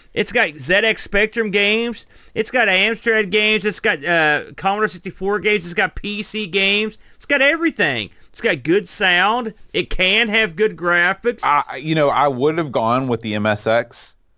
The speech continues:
Speaker 2: but, um, a l-, I think that a lot of the games that I'd be into playing would have to have translations 'cause they were in Japanese.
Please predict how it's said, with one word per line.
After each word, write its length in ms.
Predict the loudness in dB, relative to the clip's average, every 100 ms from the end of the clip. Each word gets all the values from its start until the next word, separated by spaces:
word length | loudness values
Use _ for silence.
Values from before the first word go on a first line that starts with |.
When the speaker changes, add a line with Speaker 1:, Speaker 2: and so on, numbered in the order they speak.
| _ _
Speaker 2:
but, 640 | -12 0 2 4 2 -6 -20 _ _ _ _ _ _ _ _ _ -2
um, 360 | 0 2 -2 -4
a 40 | -2
l-, 220 | -2 -2
I 120 | -2
think 360 | -2 -2 -4 -2
that 140 | -2
a 60 | 0
lot 300 | 2 2 2
of 60 | 0
the 60 |
games 300 | 0 0 -2
that 100 | 0 0
I'd 120 | 0
be 140 | -4
into 260 | -6 -6 -6
playing 600 | -2 2 2 2 2 -2 -6 -18 -10
would 240 | 0 2
have 340 | 2 2 0 0
to 80 | 0
have 160 | -2
translations 840 | -2 -6 -4 -2 -2 -2 -6 -12 -6
'cause 120 | -2
they 120 | 0
were 120 | 0
in 80 | 0
Japanese. 800 | 0 0 -2 -6 -10 -12 -16 -18